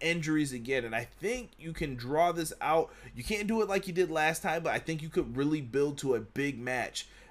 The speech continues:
And I think I would do it as Johnny Gargano going face, because Ciampa feels right as a heel. Like, when he came back and beat down Jake Atlas, that felt right. Gargano in his role, it doesn't feel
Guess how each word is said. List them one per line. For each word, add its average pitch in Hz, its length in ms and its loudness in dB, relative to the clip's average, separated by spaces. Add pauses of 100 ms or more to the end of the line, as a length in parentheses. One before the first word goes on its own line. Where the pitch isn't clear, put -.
(180)
And 123 320 0 (100)
I 165 220 4
think 165 220 -2
I 139 120 4
would 123 160 4
do 135 160 4
it 123 60 6
as 120 160 2
Johnny 139 260 2
Gargano 131 460 2
going 113 300 0
face, 131 420 0
because 101 600 -4 (420)
Ciampa 208 500 6
feels 175 420 4
right 139 360 4
as 131 200 -2
a 120 80 -2
heel. 127 260 0
Like, 113 180 -2
when 117 100 -4
he 156 120 -2
came 160 280 -4
back 143 220 0
and 123 140 -2
beat 143 180 -4
down 127 220 -2
Jake 131 220 0
Atlas, 123 400 -2
that 127 220 -8 (160)
felt 127 340 -2 (180)
right. 107 300 0 (460)
Gargano 143 640 2
in 139 80 -6
his 156 280 -2
role, 170 380 2
it 131 160 -8 (300)
doesn't 135 480 4 (300)
feel 117 500 0